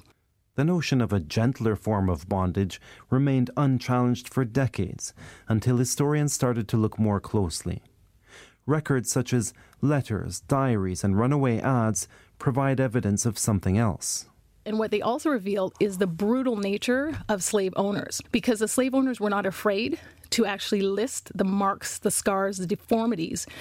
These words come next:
Speaker 2: of the enslaved people's bodies, many of which came from them, from being whipped, from being branded, from losing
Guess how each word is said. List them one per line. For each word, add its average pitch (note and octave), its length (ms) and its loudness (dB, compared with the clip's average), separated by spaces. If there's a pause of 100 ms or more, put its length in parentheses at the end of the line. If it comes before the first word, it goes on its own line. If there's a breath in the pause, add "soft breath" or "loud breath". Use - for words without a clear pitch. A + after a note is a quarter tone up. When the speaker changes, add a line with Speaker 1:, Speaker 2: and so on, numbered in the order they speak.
(180 loud breath)
Speaker 2:
of F#3 100 0
the G#3+ 80 2
enslaved G#3 360 0
people's G3+ 260 0
bodies, G3+ 440 0
many A3 360 2
of B3 100 -8
which F#3+ 280 -2
came G#3 280 0
from G3+ 280 -2
them, G#3 340 -2 (200)
from G#3+ 180 -2
being G#3+ 240 0
whipped, A3 360 -2 (140)
from G#3+ 160 0
being G3 220 0
branded, G#3 580 0 (300 loud breath)
from G#3+ 320 0
losing G#3+ 680 0